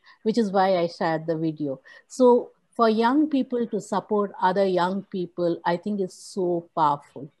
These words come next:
It's so powerful. And, um, I would love to be part of anything you all do because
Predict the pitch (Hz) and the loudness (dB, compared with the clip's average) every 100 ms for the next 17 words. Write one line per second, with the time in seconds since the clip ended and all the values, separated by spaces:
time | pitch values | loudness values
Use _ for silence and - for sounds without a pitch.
0 | _ - - - 175 - - 202 180 175 | _ -20 -20 -10 -10 -10 -8 -4 -4 -4
1 | 139 160 - 180 175 170 170 - 170 160 | -6 -6 -4 -2 0 0 -2 -6 -6 -4
2 | 160 160 - _ _ _ _ _ - 170 | -2 -4 -8 _ _ _ _ _ -4 0
3 | 175 165 185 190 202 220 180 170 180 160 | -2 0 2 2 2 -4 -4 0 2 4
4 | 160 - 175 165 _ _ _ - 170 185 | 2 -4 -4 -4 _ _ _ -4 -2 -2
5 | 185 190 185 175 160 156 170 160 175 196 | -2 -2 -2 2 2 2 -2 -4 -4 -4
6 | 226 - 170 165 160 160 160 | -6 -6 -6 -2 0 0 -4